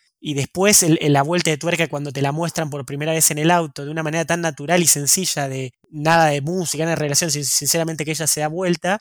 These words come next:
es como, "Ok, yo me esperaba algo más y es una extraña, pero al mismo tiempo se me presenta de manera tan familiar", y son esos momentos de incomodidad de algo no está bien. Algo que me gustó mucho,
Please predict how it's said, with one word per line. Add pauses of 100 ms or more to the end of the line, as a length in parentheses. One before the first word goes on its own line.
(140)
es
como, (500)
"Ok, (100)
yo
me
esperaba
algo
más
y (440)
es
una
extraña,
pero
al
mismo
tiempo
se
me
presenta
de
manera
tan
familiar",
y
son
esos
momentos
de
incomodidad
de (340)
algo
no
está
bien. (1200)
Algo
que
me
gustó
mucho,